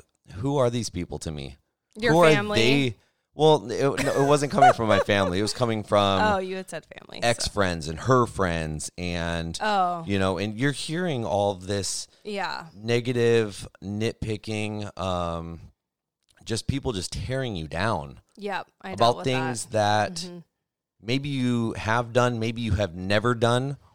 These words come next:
Speaker 1: or maybe situations that are just completely misconstrued. Here's an exciting one. So I got, during the divorce, like, right after I got served papers, and I'm sitting there fighting for my marriage,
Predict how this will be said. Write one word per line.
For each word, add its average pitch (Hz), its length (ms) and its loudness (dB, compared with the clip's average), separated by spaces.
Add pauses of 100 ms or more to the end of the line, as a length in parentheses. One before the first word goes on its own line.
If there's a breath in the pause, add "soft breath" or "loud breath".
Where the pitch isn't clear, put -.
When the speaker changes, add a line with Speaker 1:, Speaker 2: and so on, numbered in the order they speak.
Speaker 1:
or 120 160 4
maybe 131 420 0
situations 113 720 -2
that 107 100 2
are 101 80 0
just 95 160 -4
completely 113 480 -4
misconstrued. 95 840 -2 (300 loud breath)
Here's 170 240 2
an 135 100 0
exciting 113 600 2
one. 76 320 -6 (560 soft breath)
So 127 380 6
I 147 320 6
got, 95 720 2
during 143 520 2
the 110 140 -4
divorce, 98 760 2
like, 92 160 0
right 139 340 4
after 107 300 4
I 92 60 0
got 90 140 0
served 87 300 -2
papers, 80 580 -6 (640)
and 90 140 -4
I'm 92 120 -2
sitting - 260 -4
there 117 120 -2
fighting 117 280 -2
for 113 120 -4
my 95 160 0
marriage, 85 440 -4